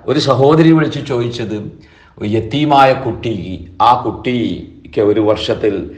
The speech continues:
എത്രയാണ് ആ കുട്ടിയുടെ ഇതിന് വേണ്ടി സ്പോൺസർഷിപ്പ് എന്ന് ചോദിച്ചു. അപ്പോൾ പതിനാലായിരത്തി നാനൂറ്, ഏകദേശം പതിനയ്യായിരം രൂപ. അതാണ് ഈ പന്ത്രണ്ട് മാസം ഒരു വർഷത്തെ സ്പോൺസർഷിപ്പ്.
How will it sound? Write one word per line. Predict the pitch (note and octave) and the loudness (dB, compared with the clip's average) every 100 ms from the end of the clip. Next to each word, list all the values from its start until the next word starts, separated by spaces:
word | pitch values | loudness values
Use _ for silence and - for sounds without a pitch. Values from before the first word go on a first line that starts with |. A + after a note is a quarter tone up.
| - | -8
എത്രയാണ് | F#2+ G#2 C3 B2+ A#2 A2 G2+ | -4 -2 2 4 6 4 2
ആ | - G2+ G2 | 0 0 -2
കുട്ടിയുടെ | G2+ E2 G2 F2+ F2+ D#2+ - - - _ - | -4 -8 -6 -4 -4 -4 -8 -20 -20 _ -14
ഇതിന് | F2+ F#2 F2+ | -10 -6 -6
വേണ്ടി | E2+ F2 E2 F2 - | -6 -6 -8 -10 -12
സ്പോൺസർഷിപ്പ് | - F#2 F#2 G2 - F#2 - F2 | -6 -6 -6 -10 -10 -10 -12 -12
എന്ന് | D#2+ | -10
ചോദിച്ചു. | D#2+ C2 - - - | -10 -12 -14 -20 -8
അപ്പോൾ | - G#2+ | -4 2
പതിനാലായിരത്തി | B2 B2 B2+ B2+ B2+ B2 A2+ - A2+ | 4 6 6 8 8 6 4 -4 -4
നാനൂറ്, | G2 F2 E2+ D2+ D#2 - | -2 -2 -4 -8 -12 -12
ഏകദേശം | A#2 A2+ G#2+ G2 | -8 -6 -8 -6
പതിനയ്യായിരം | G#2 G#2 G2+ F#2 F2+ E2 E2 D#2 | -4 -4 -2 -2 0 -2 -4 -10
രൂപ. | D2 - - - - - | -12 -14 -18 -20 -10 0
അതാണ് | C3+ C#3+ A#2+ A2+ G2 - - | 4 6 4 0 -6 -12 -10
ഈ | |
പന്ത്രണ്ട് | A2 A#2 A2+ A2+ B2+ A2+ | -4 -2 0 2 0 0
മാസം | G2+ F#2 F2 F2+ E2 D#2+ - - | 0 0 -2 -8 -10 -12 -14 -6
ഒരു | G2+ | 0
വർഷത്തെ | G#2 G2 - F2+ F#2 D#2+ - - | 0 0 -2 -6 -4 -6 -8 -20
സ്പോൺസർഷിപ്പ്. | - E2 D#2 - C2+ - - - | -8 -6 -6 -10 -14 -18 -20 -20